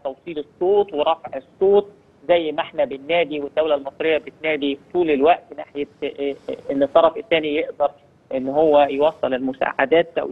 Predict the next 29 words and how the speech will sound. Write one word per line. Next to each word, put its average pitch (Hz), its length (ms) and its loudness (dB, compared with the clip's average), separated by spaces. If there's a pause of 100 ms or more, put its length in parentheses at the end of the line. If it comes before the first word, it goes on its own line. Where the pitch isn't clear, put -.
يساعدنا 147 360 0
على 131 220 0
توصيل - 320 -6
المساعدات. 143 600 0
تم 202 240 2
تجهيز 185 460 -6 (480)
أكثر 151 560 -2 (140)
من 143 440 -4
ميتين 151 300 -2
وخمسين 156 560 -2
طن 175 260 2
من 165 140 2
المساعدات 143 800 0 (120)
من 147 440 -4
الجمعية 143 480 0
الهلال 156 160 0
الأحمر 151 380 0
المصري 147 460 0
والجهات 139 540 -2
الشريكة 143 500 -2
وزارة 139 300 2 (200)
الصحة، 151 480 0 (380)
بالإضافة 147 460 0
طبعا 147 320 -2
إلى 143 260 0
استقبال 160 600 0
كثير 165 300 -2
من 156 160 0
الطائرات 151 720 2